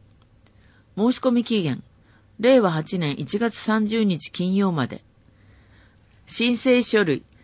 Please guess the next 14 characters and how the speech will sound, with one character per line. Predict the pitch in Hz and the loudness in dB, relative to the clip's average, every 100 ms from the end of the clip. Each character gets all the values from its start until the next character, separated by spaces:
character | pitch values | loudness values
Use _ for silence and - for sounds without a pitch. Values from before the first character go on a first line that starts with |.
| _ _ _ | _ _ _
各 | 247 262 220 | 0 2 0
市 | - - | -4 -2
町 | 220 | -2
村、 | 196 - 123 - - | -2 -4 -8 -10 -6
学 | 165 185 - | -2 -2 -2
校 | 247 | -4
な | 240 254 | 0 0
ど | 220 | 0
で | 143 | -2
配 | 131 139 131 | -4 -6 -6
布 | - | -10
し | - | -10
ま | 135 127 | -6 -6
す。 | 127 - | -8 -20